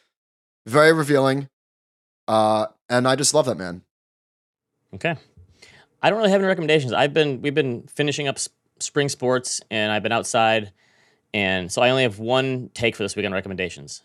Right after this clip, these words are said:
Speaker 2: Uh, Roman had one at the end of Succession, the very last scene of his, and then I rewatched the new, the Bond that they did the rewatchables on, the Casino Royale, which is, I
Speaker 1: Wait,
Speaker 2: think, the only
Speaker 1: Roman,
Speaker 2: good
Speaker 1: wait, wait, wait, I'm sorry, I lost it. Roman had one?
Speaker 2: A martini.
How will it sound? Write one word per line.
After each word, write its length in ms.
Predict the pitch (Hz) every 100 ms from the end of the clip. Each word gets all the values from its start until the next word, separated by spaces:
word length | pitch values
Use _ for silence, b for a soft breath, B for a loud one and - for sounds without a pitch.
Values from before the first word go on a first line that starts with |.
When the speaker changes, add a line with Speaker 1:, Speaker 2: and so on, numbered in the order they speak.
| _ _
Speaker 2:
Uh, 300 | 95 85 71
Roman 320 | 98 120 147 151
had 220 | 143 151
one 100 | 147
at 100 | 135
the 100 | 127
end 260 | 120 123 120
of 280 | - 110 104
Succession, 480 | - 107 113 110 110
the 60 |
very 160 | 104 107
last 280 | 104 101 -
scene 280 | 123 120
of 80 | 110
his, 360 | 120 117 113 - b b b _
and 120 | 107
then 240 | 104 104 101
I 120 | 104
rewatched 420 | 113 113 110 -
the 80 | 104
new, 280 | 107 107 95
the 120 | - 98
Bond 400 | 87 104 107 107
that 40 |
they 120 | 95
did 100 | 101
the 60 | 101
rewatchables 420 | 101 104 - 110
on, 80 | 107
the 40 |
Casino 360 | 101 104 113 104
Royale, 520 | 101 101 104 107 113 _ _ _ _ _ _ _ _ _
which 140 | 110
is, 80 | 113
I 60 | 120
Speaker 1:
Wait, 80 | 170
Speaker 2:
think, 100 | 127
the 60 |
only 120 | 147 170
Speaker 1:
Roman, 160 | 110
Speaker 2:
good 160 | 131 147
Speaker 1:
wait, 120 | 160
wait, 160 | 147 165
wait, 140 | 143 127
I'm 100 | 110
sorry, 140 | 113
I 40 |
lost 180 | 117 107
it. 60 | 104
Roman 380 | 110 110 135 151
had 200 | 131 139
one? 300 | 170 185 202 - _ _ _ -
Speaker 2:
A 40 |
martini. 520 | 117 110 123 104 69